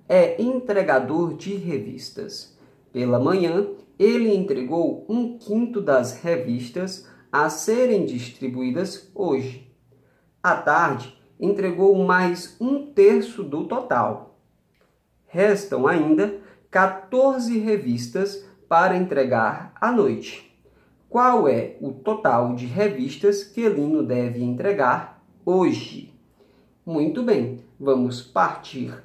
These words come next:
agora para uma resolução. Se você quiser, tente resolver primeiro e só depois siga com o vídeo.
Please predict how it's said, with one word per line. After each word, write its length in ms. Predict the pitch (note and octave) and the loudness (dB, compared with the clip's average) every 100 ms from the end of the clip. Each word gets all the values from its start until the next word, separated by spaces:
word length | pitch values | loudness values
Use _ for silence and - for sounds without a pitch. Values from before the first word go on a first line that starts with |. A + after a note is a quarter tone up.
| - | -2
agora 500 | G#3+ F#3 E3+ E3+ F3+ | -2 2 2 4 0
para 340 | - F3 F3 | -2 -2 0
uma 240 | D#3+ E3+ | -2 -2
resolução. 1040 | E3+ E3+ A#3 A3 A3+ A#3 A3+ - C3 G#2+ - - - _ _ | -4 -4 -4 -2 -4 -4 -6 -4 -4 -6 -12 -20 -20 _ _
Se 240 | - C#3+ B2+ | -10 -2 -2
você 320 | B2 A#2+ C3+ | -2 -2 -2
quiser, 640 | A3 F#3 F3 G#3 G#3+ - _ _ _ | -2 2 4 4 0 -12 _ _ _
tente 520 | A3 C4 D4 B3+ - | -2 0 0 -2 -4
resolver 760 | E3+ C#3+ C3 C3+ A#2+ B2 A2+ - | -4 -2 0 -2 -2 -4 -4 -6
primeiro 580 | G#3 B3 G3+ G3 - - - - | -2 6 8 6 4 -6 -16 -14
e 140 | F#3+ | -12
só 320 | G3 A3 A#3 | -8 -2 0
depois 460 | B3+ A3+ - D#3 D3+ | 0 -2 -4 -6 -6
siga 640 | - - - F3 F3 G3 | -8 -12 -10 -8 -4 -4
com 240 | F#3+ F3 F3+ | -2 -4 0
o 60 | G3 | 0
vídeo. 380 | B2+ A2+ - | -2 -6 -8